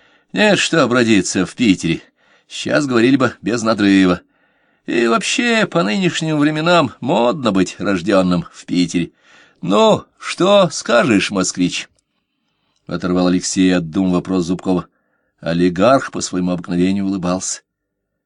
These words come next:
Карташ пожал плечами и утер кровь с губы. «А надо чего-то говорить. Ну, раз так хочешь. Ты ж при Союзе родился.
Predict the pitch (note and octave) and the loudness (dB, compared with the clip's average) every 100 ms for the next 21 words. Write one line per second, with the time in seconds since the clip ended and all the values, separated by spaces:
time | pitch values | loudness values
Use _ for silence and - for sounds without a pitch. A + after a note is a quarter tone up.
0 | _ _ _ - F2 E2+ G2+ - F#2+ F#2+ | _ _ _ -8 -6 -2 -2 -2 0 0
1 | F2+ F#2+ F2+ G#2 G#2 G2 F#2 F2 G2 F2 | 2 0 0 2 2 2 0 0 -4 -2
2 | G2 F#2+ E2 F2+ F2+ - _ _ _ _ | -2 -2 0 0 0 -2 _ _ _ _
3 | _ _ - A2 C3+ D3 C3+ - C#3+ C3 | _ _ -6 -2 2 2 2 2 2 2
4 | C3+ C3 C3+ D#3 G#2 - - _ _ _ | 0 2 4 4 2 -2 -18 _ _ _
5 | _ _ _ _ - C#3 D#3+ - E3 D#3+ | _ _ _ _ -10 -2 0 0 2 2
6 | - - - - G2 - - _ _ _ | 2 -4 -6 -4 -2 -4 -6 _ _ _
7 | _ _ _ D#3+ D#3+ - - D3 C#3 C#3+ | _ _ _ 0 2 0 0 2 2 2
8 | D#3+ A2+ F#2+ F#2+ F2 - - | 2 4 2 2 0 -2 -8